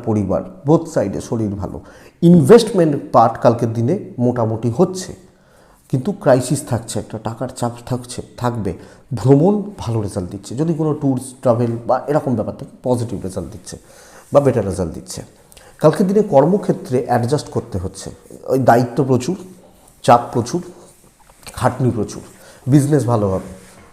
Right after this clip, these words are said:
আহ, কাস্টমার ডিল, কাস্টমার স্যাটিসফ্যাকশন, কাস্টমারদের সাথে কথাবার্তা বলা, এই ব্যাপারটা কালকের দিনে ভালো চলছে, ভালো দিকে যাচ্ছে। আগামীকালকে রিলেশনশিপ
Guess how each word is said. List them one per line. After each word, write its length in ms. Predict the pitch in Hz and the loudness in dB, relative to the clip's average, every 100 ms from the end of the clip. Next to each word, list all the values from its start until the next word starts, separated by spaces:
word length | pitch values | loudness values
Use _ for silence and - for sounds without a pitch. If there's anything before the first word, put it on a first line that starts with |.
| - 50 | -10 -6
আহ, 180 | 50 | -6
কাস্টমার 540 | - 123 - 143 135 113 | -2 -2 2 2 2 2
ডিল, 200 | 120 113 | 0 2
কাস্টমার 380 | 120 113 123 117 | -2 -2 -2 0
স্যাটিসফ্যাকশন, 720 | 113 120 120 120 - 98 87 - - _ - | 0 -2 -2 -6 -6 -8 -8 -10 -20 _ -8
কাস্টমারদের 420 | 110 123 113 113 | -4 -2 0 -2
সাথে 180 | 117 117 | -2 -2
কথাবার্তা 460 | 107 110 104 - 101 | -2 0 -2 -2 -6
বলা, 300 | 95 90 - - _ - | -4 -4 -6 -14 _ 0
এই 100 | 135 | 2
ব্যাপারটা 340 | 120 113 101 | 2 0 -2
কালকের 280 | 131 117 98 | -4 -4 -4
দিনে 140 | 104 98 | -2 -4
ভালো 220 | 90 87 | -4 -6
চলছে, 400 | - - - - _ _ _ _ - | -12 -16 -16 -20 _ _ _ _ -6
ভালো 260 | 110 107 104 | -2 0 0
দিকে 300 | 113 110 98 | 0 0 -2
যাচ্ছে। 360 | 80 - - - - - - | -4 -10 -14 -16 -20 -20 -2
আগামীকালকে 680 | 127 127 127 110 90 - 95 | 0 2 0 0 -4 -6 -4
রিলেশনশিপ 600 | 120 147 135 110 - | 2 2 2 -2 -4